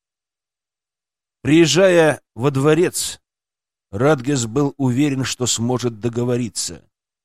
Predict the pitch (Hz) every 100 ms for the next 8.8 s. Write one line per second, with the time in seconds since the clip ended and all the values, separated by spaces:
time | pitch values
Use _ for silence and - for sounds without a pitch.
0 | _ _ _ _ 143 170 - - 151 170
1 | 175 156 - 147 147 147 131 139 - 147
2 | 135 139 135 147 143 139 117 - 120 139
3 | 139 131 135 131 123 135 120 131 120 123
4 | 131 131 127 123 127 - 147 117 107 110
5 | 113 127 127 117 - 160 139 127 127 -
6 | 135 127 117 - - 143 127 127 123 123
7 | 131 - 131 - 123 123 113 113 120 123
8 | - 127 - - 90 78 71